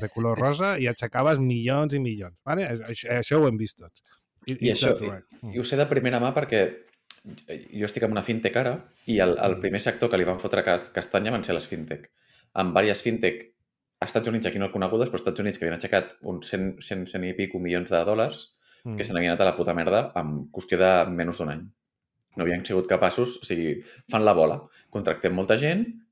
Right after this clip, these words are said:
Speaker 2: no tenim clients, no tenim diners, i, llavors, i, i al pujar el tipus d'interès, els, els inversors t'hi van dir: "No tens clients, no, i l'únic que fas és cremar pasta,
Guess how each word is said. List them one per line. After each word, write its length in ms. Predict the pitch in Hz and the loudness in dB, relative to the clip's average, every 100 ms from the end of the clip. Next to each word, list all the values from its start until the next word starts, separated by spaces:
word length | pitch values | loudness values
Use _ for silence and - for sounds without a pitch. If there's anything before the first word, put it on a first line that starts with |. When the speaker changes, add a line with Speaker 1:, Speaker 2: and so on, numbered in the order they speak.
| - | -4
Speaker 2:
no 160 | 107 | 0
tenim 240 | 107 101 95 | 2 2 2
clients, 540 | 110 123 208 226 - - | 2 2 0 -4 -8 -4
no 160 | 101 | 0
tenim 260 | 98 98 98 | 0 0 0
diners, 540 | 104 135 247 - - _ _ _ | -2 -2 -4 -10 -20 _ _ _
i, 60 | 85 | 0
llavors, 280 | 80 82 - - | 0 -2 -4 -6
i, 300 | - - 101 | -8 -6 -6
i 60 | - | 2
al 100 | 80 87 | 2 2
pujar 180 | 87 | -2
el 40 | 90 | 0
tipus 160 | 107 | 2
d'interès, 400 | 101 107 98 117 - _ - _ - | 0 2 2 2 -4 _ -20 _ -12
els, 200 | - 95 | -8 -6
els 260 | 85 87 | -4 -4
inversors 260 | 87 80 95 | -4 -6 -4
t'hi 80 | 95 | -4
van 100 | 87 | -2
dir: 280 | 82 73 - _ _ _ _ _ _ _ | -2 -4 -8 _ _ _ _ _ _ _
"No 100 | 82 | -4
tens 140 | 90 - | -2 0
clients, 420 | 107 98 76 - - | 0 0 -2 -10 -6
no, 380 | 85 82 - - - | -4 -4 -8 -16 -6
i 80 | 90 | -4
l'únic 220 | 82 87 | -2 -4
que 60 | 98 | -4
fas 80 | 82 | -4
és 80 | |
cremar 260 | 76 87 98 | -2 0 2
pasta, 380 | 131 - 196 | 2 0 -6